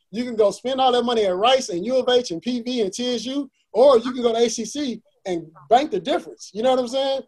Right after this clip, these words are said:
And so I went to A C C, and I was getting more money, you know, getting some more extra. The, the, the difference was in my bank account, helping me survive while I was in school, not really struggling. You know what I'm saying? I haven't struggled since boot camp,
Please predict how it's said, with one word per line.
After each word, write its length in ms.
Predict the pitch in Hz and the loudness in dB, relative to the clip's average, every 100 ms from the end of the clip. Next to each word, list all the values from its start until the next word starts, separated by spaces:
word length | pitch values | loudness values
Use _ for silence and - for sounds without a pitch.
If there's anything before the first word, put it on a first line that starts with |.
| _ - | _ -8
And 80 | |
so 120 | 190 196 | -4 0
I 100 | 262 | 2
went 160 | 302 190 | 0 0
to 120 | 208 | 2
A 60 | 226 | 2
C 180 | 220 | 0
C, 360 | 196 254 240 175 _ _ | -8 -6 -6 -8 _ _
and 100 | 165 | -4
I 100 | 196 | 0
was 200 | 247 208 | 2 2
getting 240 | 170 226 190 | 0 -4 -2
more 240 | 202 247 | -2 0
money, 360 | 240 247 226 208 | 0 -2 -2 -6
you 80 | 208 | -4
know, 140 | 220 190 | -2 -2
getting 200 | 220 214 | -2 -4
some 140 | 196 | -2
more 180 | 226 220 | 0 2
extra. 400 | 226 254 - 190 | 0 -2 -2 -6
The, 160 | 175 170 | -6 -8
the, 160 | 175 165 | -8 -8
the 80 | 170 | -10
difference 400 | 156 269 262 196 | -4 -4 -4 -10
was 140 | 185 202 | -6 -6
in 80 | |
my 100 | 208 | -4
bank 240 | 190 214 202 | -2 -2 -4
account, 340 | - 175 156 _ _ _ | -8 -10 -10 _ _ _
helping 240 | - 233 208 | -4 -2 -2
me 120 | 226 | -6
survive 540 | 202 160 214 214 190 - _ | -6 0 2 4 2 -2 _
while 220 | - 196 202 | -4 0 2
I 100 | 190 | 0
was 180 | 185 | 0
in 60 | 180 | -4
school, 460 | - 214 208 175 156 - - | -2 0 0 0 -6 -14 -6
not 240 | 202 190 | -4 -2
really 180 | 196 185 | -2 -4
struggling. 460 | - 262 220 127 117 | -8 -8 -10 -10 -8
You 80 | 180 | -4
know 60 | 214 | -2
what 80 | |
I'm 60 | 208 | -4
saying? 280 | 214 214 214 | -2 -2 0
I 160 | 196 | 0
haven't 200 | 214 202 | -2 -2
struggled 460 | 175 220 240 190 165 _ _ | -4 -2 -2 -2 -8 _ _
since 320 | - 214 220 - _ 185 | -2 0 0 -6 _ -2
boot 220 | 285 311 | -2 0
camp, 220 | 196 135 | -8 -8